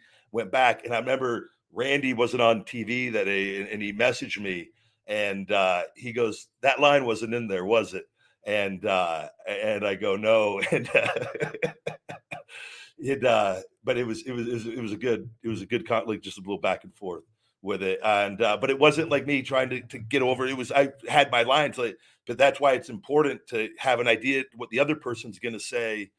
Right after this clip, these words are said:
And I'm, I'm defending her. Like, they're very busy. And when you have promos and they have multiple, they were doing multiple promo segments on the show.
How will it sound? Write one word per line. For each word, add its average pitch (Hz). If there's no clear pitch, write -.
And 123
I'm, 123
I'm 135
defending 147
her. 117
Like, 113
they're 127
very 120
busy. 101
And 113
when 117
you 120
have 120
promos 131
and 120
they 123
have 110
multiple, 117
they 139
were 131
doing 107
multiple 117
promo 113
segments 113
on 110
the 107
show. 113